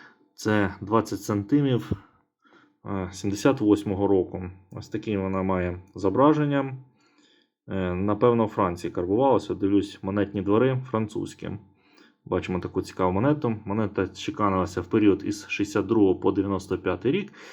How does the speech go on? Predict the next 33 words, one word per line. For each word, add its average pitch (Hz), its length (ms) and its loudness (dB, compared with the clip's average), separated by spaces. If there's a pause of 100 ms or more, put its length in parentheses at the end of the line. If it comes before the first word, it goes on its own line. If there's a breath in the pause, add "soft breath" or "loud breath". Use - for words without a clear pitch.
(140 loud breath)
Звісно, 110 300 -2
там 95 200 2
були 92 220 4
пропуски - 580 2
по 101 180 -2
роках. 151 480 2 (520 soft breath)
Е, 104 220 -2
там 87 440 -8 (240)
карбувалася 104 500 4
вона 87 120 -2
в 85 40 -10
шістдесят - 280 -4
другому, 156 340 4
сімдесят 95 380 -4
четвертому, 135 380 0
сімдесят 90 400 -6
п'ятому, 135 580 -2
сімдесят 92 320 -6
шостому, 110 340 -2
сімдесят 90 400 -4
сьомому, 139 460 0
ось - 200 -14
моя, 95 280 2
сімдесят 95 460 -4
восьма, 139 420 2 (320 loud breath)
сімдесят 95 360 -4
дев'ятого, 143 680 2
вісімдесят 87 480 -6
другого 147 500 4 (560 loud breath)
і 151 160 2
дев'яносто 120 400 0
п'ятого 110 420 2
року. 90 400 2